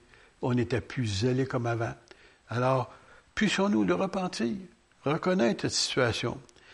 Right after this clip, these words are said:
et nous dire encore une fois qu'on serait bon de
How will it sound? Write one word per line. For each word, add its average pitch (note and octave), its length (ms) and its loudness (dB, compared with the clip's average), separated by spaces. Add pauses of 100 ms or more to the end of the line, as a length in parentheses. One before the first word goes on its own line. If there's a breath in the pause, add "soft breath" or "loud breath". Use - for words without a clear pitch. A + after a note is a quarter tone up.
(440 loud breath)
et D3+ 360 2
nous B2 160 2
dire B2+ 280 2
encore C#3 220 2
une B2 100 2
fois D3 340 -2 (520 loud breath)
qu'on C3 180 2
serait B2 400 0 (320)
bon B2+ 320 -2
de A#2 160 0